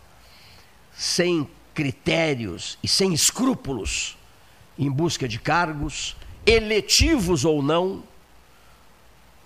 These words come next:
quem lida com esse tipo de atividade, como o nosso caso aqui, a gente fica sabendo de tudo. De tudo e de mais alguma coisa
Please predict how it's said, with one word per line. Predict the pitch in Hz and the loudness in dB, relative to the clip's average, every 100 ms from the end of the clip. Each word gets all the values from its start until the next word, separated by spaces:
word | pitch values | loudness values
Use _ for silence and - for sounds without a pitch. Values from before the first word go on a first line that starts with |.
| - - - - - | -20 -20 -20 -20 -10
quem | - 185 | -2 0
lida | 165 180 233 175 127 110 | 0 -2 -2 -4 -6 -6
com | - | -6
esse | 127 - | -6 -6
tipo | 110 156 113 120 | -6 -8 -8 -8
de | 117 | -8
atividade, | - 107 107 113 110 98 | -8 -8 -4 -4 -4 -8
como | 107 | -6
o | 107 | -4
nosso | 110 110 - | -4 -6 -8
caso | 120 107 101 95 | -6 -4 -6 -10
aqui, | - 143 147 - - - - - - - - | -6 -4 -4 -10 -20 -20 -20 -20 -20 -20 -6
a | - | -4
gente | 131 147 | -2 -4
fica | - 113 | -6 -8
sabendo | 123 104 104 98 | -6 -6 -6 -8
de | 80 82 | -10 -14
tudo. | 85 65 - - - - - - - - | -12 -12 -14 -20 -20 -20 -20 -20 -20 -8
De | 139 | -6
tudo | 170 - 202 156 - 107 - - - | -4 -2 0 0 -2 -10 -10 -10 -4
e | 175 | -2
de | 139 151 | 0 -2
mais | 135 175 175 131 | 0 0 0 0
alguma | 117 104 110 90 | -2 -4 -4 -4
coisa | 113 110 101 | -2 -2 -2